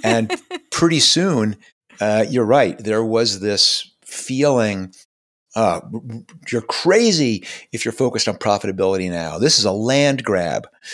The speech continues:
Speaker 1: You want as many customers as you can. We'll figure out how to monetize it later." Uh, it was a very unhealthy, uh, unhealthy thing. And, uh,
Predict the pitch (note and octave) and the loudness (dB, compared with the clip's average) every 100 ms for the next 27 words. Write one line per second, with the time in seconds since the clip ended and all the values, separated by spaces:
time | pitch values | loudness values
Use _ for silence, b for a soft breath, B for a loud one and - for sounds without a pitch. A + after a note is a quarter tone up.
0 | B D3 D#3+ D3 B2+ D3 A3 G#3 F#3+ - | B 0 2 2 0 0 2 2 2 2
1 | D#3 - D3+ A2+ A2+ B2+ - C#3 B2+ F#3 | 0 0 0 -2 -4 -6 -2 -2 0 -2
2 | - C#4 F#3+ G3 G3 F#3 A#2 B B B | -2 -2 -2 0 2 2 2 B B B
3 | B C3 C3 A2+ G#2+ A#2 B2 A2+ A2+ G#2 | B 0 0 0 -2 -2 -2 -2 -4 -2
4 | G#2 G2 F#2 D#2 C#2+ - _ _ _ _ | -2 -2 -4 -6 -8 -14 _ _ _ _
5 | _ _ _ A2 A2 C#3 A#2+ F#2+ B2+ C#3 | _ _ _ -2 2 4 2 2 2 2
6 | G2+ A2 G2 G2 A2+ - G2 F#2+ G2 _ | 0 -2 0 0 0 0 -4 -4 -10 _
7 | - F2 E2+ F2 F2 - G#2+ G2+ A2 G2+ | -10 -8 -6 -8 -10 -8 -4 0 0 -2
8 | - C3+ G2 D#2 b _ _ - A#2 A2 | -4 -2 -4 -8 b _ _ -2 -2 -2
9 | b _ _ _ _ - - A2 | b _ _ _ _ -12 -6 -4